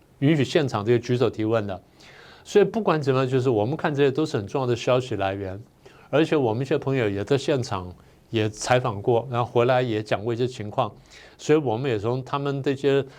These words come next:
拍的影片啦，跟他们那些观察跟心得什么的，也得到一些这些讯息来源。那这次为什么取消呢？第一，经济实在差到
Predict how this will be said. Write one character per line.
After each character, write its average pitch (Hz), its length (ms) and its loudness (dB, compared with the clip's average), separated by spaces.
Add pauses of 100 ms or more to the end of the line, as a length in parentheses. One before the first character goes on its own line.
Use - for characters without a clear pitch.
(120)
拍 143 180 2
的 139 80 -2
影 107 280 -4
片 151 260 -2
啦， 127 160 0
跟 135 220 0
他 135 120 -4
们 139 60 -4
那 139 100 0
些 135 200 2
观 151 340 0
察 107 220 -6
跟 131 200 -2
心 143 240 -6
得 120 140 0
什 117 100 -4
么 110 80 -4
的， 110 160 -4 (260)
也 120 120 2
得 123 260 4
到 165 160 4
一 147 60 2
些 139 160 0
这 120 60 -4
些 135 120 2
讯 131 240 -2
息 120 180 -4
来 107 180 0
源。 98 280 -2 (840)
那 156 420 2
这 170 240 0
次 175 100 -2
为 175 120 6
什 147 100 -2
么 143 80 -2
取 120 220 -2
消 131 180 4
呢？ 113 180 0
第 127 260 0
一， 160 140 -6
经 139 200 -2
济 135 260 0
实 - 160 -10
在 123 160 4
差 123 220 0
到 123 120 4